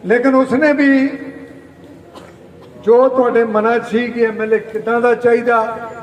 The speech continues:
ਉਹਦੇ ਤੇ ਖਰਾ ਉਤਰਨ ਦੀ ਕੋਸ਼ਿਸ਼ ਕੀਤੀ। ਸੋ ਗੱਲ ਕਿ ਆ ਜਿਹੜੀ ਖਡੂਰ ਸਾਹਿਬ ਦੀ ਟਿਕਟ ਆ, ਇਹ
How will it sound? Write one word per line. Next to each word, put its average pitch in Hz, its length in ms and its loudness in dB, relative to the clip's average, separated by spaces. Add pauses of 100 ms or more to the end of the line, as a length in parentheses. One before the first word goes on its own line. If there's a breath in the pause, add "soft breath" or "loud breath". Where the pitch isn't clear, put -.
(420)
ਉਹਦੇ 226 240 4
ਤੇ 247 180 2
ਖਰਾ 220 420 -2
ਉਤਰਨ 214 380 -4
ਦੀ 269 100 -6
ਕੋਸ਼ਿਸ਼ 202 440 -2
ਕੀਤੀ। - 300 -16 (1300)
ਸੋ 262 120 0
ਗੱਲ 254 260 0 (920)
ਕਿ 269 460 4 (920)
ਆ 269 160 2
ਜਿਹੜੀ 269 280 4
ਖਡੂਰ 233 400 0
ਸਾਹਿਬ 254 260 2
ਦੀ 262 80 2
ਟਿਕਟ 226 360 0
ਆ, 214 400 2 (1400)
ਇਹ 269 280 4